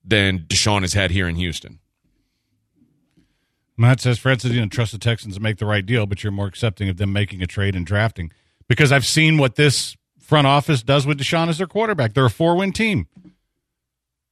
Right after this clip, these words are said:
Speaker 2: A-, a-, at least maybe they get lucky. Maybe they get some players. And you know what? If, if, uh, if I get Zach Wilson as my quarterback going into next year, I'll know by the end of next year if that's my guy or not.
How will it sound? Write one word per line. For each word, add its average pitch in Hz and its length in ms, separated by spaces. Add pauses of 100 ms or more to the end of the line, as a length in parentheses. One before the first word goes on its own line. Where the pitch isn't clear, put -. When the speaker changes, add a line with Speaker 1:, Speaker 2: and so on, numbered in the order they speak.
(160)
Speaker 2:
A-, 139 300
a-, 151 120
at 147 140
least 156 640 (580)
maybe 147 400
they 220 140
get 214 160
lucky. 190 480
Maybe 135 240
they 190 140
get 160 200
some 185 160
players. 147 520
And 147 360 (500)
you 147 100
know 214 100
what? 202 200
If, 139 280 (280)
if, 120 300
uh, 117 460 (240)
if 98 100
I 117 120
get 180 120
Zach 156 280
Wilson 151 280
as 135 100
my 131 100
quarterback 143 420
going 143 200
into 143 120
next 143 300
year, 151 220 (240)
I'll 202 120
know 220 140
by 190 160
the 160 80
end 160 100
of 143 60
next 147 240
year 143 140
if 107 80
that's 120 200
my 113 120
guy 104 180
or 92 100
not. 82 220